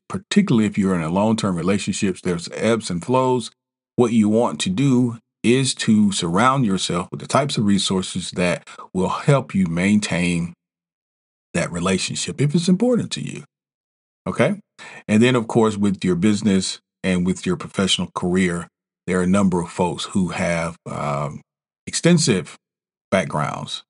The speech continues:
uh, experiences, and skills that if you add to your toolbox, it could make you a much more well-rounded person, manager, director, leader,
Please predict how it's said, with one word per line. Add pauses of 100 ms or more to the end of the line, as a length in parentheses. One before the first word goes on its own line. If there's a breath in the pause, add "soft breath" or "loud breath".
(220)
uh, (100)
experiences, (440)
and
skills (160)
that (140)
if
you
add (160)
to
your
toolbox, (360)
it
could
make
you
a
much
more
well-rounded
person,
manager,
director,
leader,